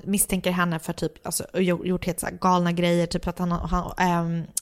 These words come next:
hon ska så här skurit sönder hans bildäck flera gånger. Att, eh,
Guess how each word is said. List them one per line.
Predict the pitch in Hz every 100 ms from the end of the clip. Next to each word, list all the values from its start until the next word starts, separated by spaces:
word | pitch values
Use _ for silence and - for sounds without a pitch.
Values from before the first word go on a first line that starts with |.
| - 175
hon | 185
ska | - 180
så | 185
här | 170
skurit | - 185 175
sönder | - 180 175
hans | 170 170
bildäck | 170 196 220 202 220 262 - - -
flera | 214 208
gånger. | 208 196 196 240 - - - - -
Att, | 180 185 160 - 190
eh, | 180 170 170 165